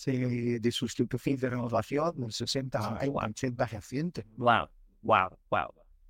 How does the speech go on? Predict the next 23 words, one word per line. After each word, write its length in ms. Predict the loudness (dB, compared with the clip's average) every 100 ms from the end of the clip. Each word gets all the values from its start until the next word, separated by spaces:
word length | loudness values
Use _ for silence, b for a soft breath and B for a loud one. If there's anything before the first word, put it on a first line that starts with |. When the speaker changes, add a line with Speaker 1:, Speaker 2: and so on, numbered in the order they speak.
| -20 -20 _
Speaker 2:
Rafa, 360 | 0 2 2 0 _
se 160 | 0
nos 100 | 2
va 120 | 4 4
acabando 320 | 4 2 0
el 80 | -2
tiempo 420 | 0 -2 0 0
y 60 |
es 80 | 0
momento 420 | 0 -2 -2 -2
de 100 | 0
ir 160 | 2 2
a 260 | 2 0 -4
hacer, 280 | -10 -12 -10
a 60 | -6
hacer 180 | -2 -2
nuestra 240 | -2 -6
cena 320 | -4 2 2
tradicional 720 | 4 2 0 -4 0 2 0 -4 _
de 160 | -8 0
todos 200 | 2 0
los 100 | 0
veranos. 580 | 2 4 2 -4 -10